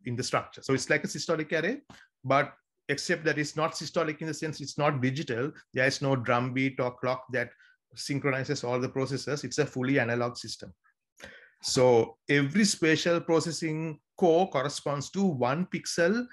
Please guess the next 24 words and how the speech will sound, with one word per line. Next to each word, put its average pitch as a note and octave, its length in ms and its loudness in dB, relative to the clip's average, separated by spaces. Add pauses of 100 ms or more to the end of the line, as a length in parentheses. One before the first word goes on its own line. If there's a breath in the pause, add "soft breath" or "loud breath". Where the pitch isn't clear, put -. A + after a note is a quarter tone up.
(240 loud breath)
in C3 140 -6
the D3 80 -6
simulation, A2+ 560 -6
in B2+ 100 2
the, B2+ 100 0
in A#2+ 180 0
the C3+ 140 2
model. A2+ 280 -4 (3250 soft breath)
So D3+ 120 0
we D3+ 140 6
designed G3 420 8
it G#3 180 2
in, D#3+ 280 0
uh, C3+ 460 4 (280)
one C#3 220 -2
eighty C#3 180 -4
nanometer C3+ 500 -2
C C3+ 220 -6
mos. D#3+ 460 -4 (500 soft breath)
Uh, G#2 320 -4
it's C#3 260 0
a C#3 300 2 (320)
pretty D3 240 -2
old C#3+ 380 6